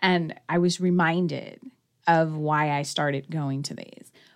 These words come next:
why I love them. You know,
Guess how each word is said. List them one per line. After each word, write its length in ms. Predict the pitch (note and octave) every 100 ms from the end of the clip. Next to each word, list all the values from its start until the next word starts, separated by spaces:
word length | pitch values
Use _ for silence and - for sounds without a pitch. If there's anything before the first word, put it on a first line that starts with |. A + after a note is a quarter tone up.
| _
why 440 | G3+ G3+ F#3+ E3+ -
I 160 | D#3+
love 440 | E3+ E3 E3 D#3+ D#3+
them. 460 | C3+ - - - - G3
You 180 | F#3+
know, 260 | F3+ E3